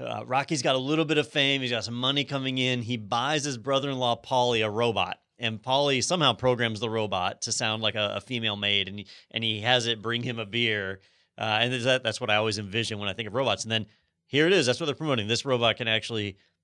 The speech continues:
get you a beer and pop the cap off. And, uh,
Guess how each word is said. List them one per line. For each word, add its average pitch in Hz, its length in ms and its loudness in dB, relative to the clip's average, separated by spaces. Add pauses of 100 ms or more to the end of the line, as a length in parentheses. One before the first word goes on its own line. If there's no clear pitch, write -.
(100)
get 120 180 -2
you 120 100 -2
a 110 40 0
beer 98 420 -2
and 95 260 -10
pop 101 240 -6
the 110 60 -20
cap 98 280 -4
off. 90 360 -6 (120)
And, 101 320 -8
uh, 117 120 -4